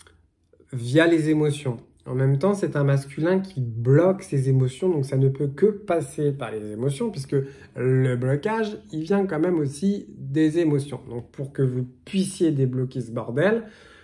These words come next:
enfin, que vous, vous puissiez vous débloquer énergie féminine, et que donc du coup, vu que vous, vous débloquez féminine, bah, vous envoyez du coup des énergies en effet miroir de déblocage par rapport au masculin,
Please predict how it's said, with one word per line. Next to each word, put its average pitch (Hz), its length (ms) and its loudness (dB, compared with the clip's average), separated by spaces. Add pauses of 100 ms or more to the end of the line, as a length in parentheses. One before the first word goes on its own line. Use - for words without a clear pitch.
(160)
enfin, - 300 -10
que 123 100 -8
vous, 180 320 2
vous 160 160 0
puissiez 147 500 -2
vous 143 280 0
débloquer 143 800 0
énergie 127 420 0
féminine, 131 540 0
et 139 140 0
que 185 100 8
donc 185 320 8
du 175 180 -2
coup, 190 260 4
vu 156 220 0
que 156 100 0
vous, 147 360 6
vous 151 240 2
débloquez 143 760 2 (280)
féminine, 139 540 2
bah, 113 300 -8
vous 175 380 4
envoyez 151 520 0
du 131 180 -2
coup - 160 -6
des 127 240 -2
énergies 131 560 0 (380)
en 233 380 6
effet 151 360 -2
miroir 131 600 0 (400)
de 143 440 4
déblocage 151 920 0
par 117 180 -8
rapport 117 280 -8
au 117 100 -6
masculin, 123 680 -4